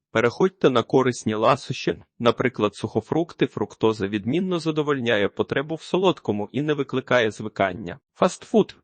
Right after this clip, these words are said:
Вчені з університету Вісконсіна ставили експеримент на щурах. Гризунів кілька тижнів годували бургерами з різних закусних, а потім перевели на здорову їжу. Від неї щури не відмовилися,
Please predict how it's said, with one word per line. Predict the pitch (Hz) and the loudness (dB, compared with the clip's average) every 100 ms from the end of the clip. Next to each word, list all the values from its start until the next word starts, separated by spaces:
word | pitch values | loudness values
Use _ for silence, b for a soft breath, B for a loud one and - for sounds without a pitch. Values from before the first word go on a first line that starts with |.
| _ | _
Вчені | _ - 208 214 156 | _ 2 2 4 2
з | 123 | 2
університету | 117 107 101 - 107 107 107 101 | 0 0 -2 -4 0 0 2 -2
Вісконсіна | 113 - 107 107 - 208 175 | -2 -4 -4 -2 0 0 0
ставили | - 117 104 104 98 - | 2 4 4 4 0 -4
експеримент | - - - 110 117 180 175 | -10 -6 -4 0 0 0 -2
на | 123 120 | -4 -4
щурах. | - 117 175 180 - _ _ _ | 0 2 2 0 -14 _ _ _
Гризунів | 117 123 123 127 151 - | -2 0 2 0 0 0
кілька | 220 226 135 | -2 2 0
тижнів | - 151 135 113 107 | 2 0 0 -4 0
годували | 110 104 107 175 170 | 0 2 2 2 0
бургерами | 117 113 107 104 104 101 | 0 -2 0 -2 -2 -4
з | 127 | -4
різних | 113 113 110 117 | -4 -4 -4 -2
закусних, | 113 - 120 - - - - - _ _ - | -2 -2 -6 -6 -14 -16 -16 -20 _ _ 0
а | 107 | 2
потім | 120 117 113 110 | 4 0 0 -2
перевели | 104 98 104 151 | -2 0 0 0
на | 160 123 | 0 -2
здорову | - 107 110 110 | 0 0 0 -4
їжу. | 139 180 156 151 | -4 -4 -4 -8
Від | 139 110 | -6 -4
неї | 120 120 113 | -2 -2 -2
щури | - 117 151 | -4 -2 0
не | 117 113 | 0 -2
відмовилися, | 117 110 117 123 123 - 101 | -2 0 -2 -2 -6 -6 -8